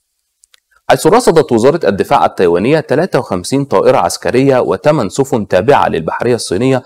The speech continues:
في مناطق حول الجزيرة. وأشارت وزارة الدفاع التايوانية أن هناك أربعتاشر طائرة اخترقت الخط الوسطي بين الجزيرة والصين. وأكدت تايوان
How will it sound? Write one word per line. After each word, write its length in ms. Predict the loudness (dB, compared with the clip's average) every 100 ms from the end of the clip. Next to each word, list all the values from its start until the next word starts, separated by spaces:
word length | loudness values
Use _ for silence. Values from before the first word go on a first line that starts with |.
| -12 -4
في 100 | 0
مناطق 440 | 2 4 2 0 0
حول 260 | 2 4
الجزيرة. 460 | 2 0 -2 -2 -4 _ _
وأشارت 440 | -4 0 2 2 0
وزارة 320 | -2 -2 -2
الدفاع 300 | -6 0 0
التايوانية 600 | 0 -2 0 0 0 0 -4 -6
أن 140 | -2 0
هناك 320 | 2 0 2
أربعتاشر 720 | 2 2 0 0 0 0 0
طائرة 520 | 0 -2 0 2 0
اخترقت 560 | -2 -2 -2 0 -4 -6
الخط 460 | -8 -6 -8 -4 -4
الوسطي 560 | 0 -2 -4 -4 -6 -6 -20 -2
بين 280 | 2 4
الجزيرة 600 | 4 2 0 0 0 -2 -6
والصين. 460 | -16 -12 -8 -8 -8 _ _
وأكدت 480 | -4 -2 -2 -2 -4
تايوان 400 | 0 2 2 0